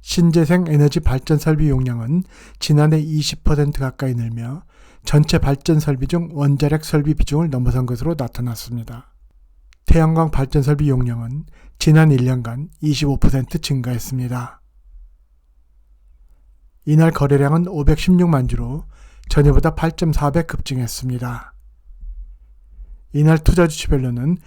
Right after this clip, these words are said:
개인이 백이십팔만 오천 주를 순매도했습니다. 외국인은 오십육만 삼천 주, 기관은 칠십만 팔천 주를 각각 순매수했습니다.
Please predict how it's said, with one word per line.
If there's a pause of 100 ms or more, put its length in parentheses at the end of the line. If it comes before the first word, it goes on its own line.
(300)
개인이
백이십팔만
오천
주를
순매도했습니다. (1300)
외국인은
오십육만
삼천
주, (1400)
기관은
칠십만
팔천
주를
각각
순매수했습니다.